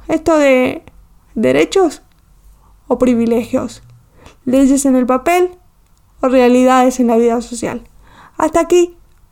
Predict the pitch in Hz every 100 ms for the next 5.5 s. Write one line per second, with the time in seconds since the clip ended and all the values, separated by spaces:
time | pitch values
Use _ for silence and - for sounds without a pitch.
0 | _ _ - 262 262 254 247 247 247 269
1 | 262 254 269 285 311 370 330 269 240 254
2 | - 311 339 403 320 254 262 262 262 311
3 | 311 302 381 - _ _ _ _ - 330
4 | 320 339 302 285 - 247 254 254 269 294
5 | 285 277 247 240